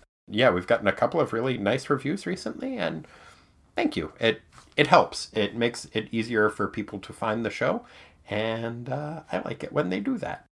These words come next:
Another way you can show support is monetarily, which we certainly also appreciate. You can do that by checking us out at patreon dot com slash T T wasteland. If you do donate, you get access to a bunch of free bonus material just for you,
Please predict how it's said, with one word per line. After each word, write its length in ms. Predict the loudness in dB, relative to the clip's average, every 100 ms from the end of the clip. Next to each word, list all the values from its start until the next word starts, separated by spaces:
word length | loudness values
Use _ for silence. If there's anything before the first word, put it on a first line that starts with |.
| 4
Another 500 | 6 8 8 8 6
way 140 | 6 4
you 140 | 2
can 180 | 2 -2
show 220 | 2 2
support 440 | 2 0 4 4 4
is 160 | -2 0
monetarily, 840 | 4 4 4 2 4 2 0 -6 -8
which 340 | -6 -6 -6 -4
we 140 | -4
certainly 400 | -2 -2 0 4
also 320 | 4 4 0
appreciate. 600 | 0 -4 -4 0 0 0 _
You 120 | -6 -4
can 200 | -2 0
do 100 | 4
that 320 | 4 4 6
by 400 | 8 8 6 2
checking 340 | -2 -4 -2 -2
us 160 | 0
out 220 | 2 2 2
at 180 | 0 -4 -20 -20 -8
patreon 580 | -2 -2 0 2 2 4
dot 260 | 4 4 4
com 320 | 2 2 2
slash 440 | 2 2 2 -2
T 160 | -6 -6
T 180 | -2 0
wasteland. 600 | 0 -2 0 0 0 -4 -18 -20 -20 -20 -8
If 220 | -6 -4
you 80 | -2
do 160 | 0 4
donate, 460 | 6 6 2 0
you 160 | -4 0
get 180 | 2 4
access 420 | 4 2 -2 -2
to 120 | -4
a 60 | 0
bunch 240 | 0 0
of 100 | -4
free 160 | -2 -2
bonus 400 | 2 2 2 -4
material 460 | -4 -2 0 0
just 220 | -2 -4 -4
for 140 | -2
you, 280 | 0 0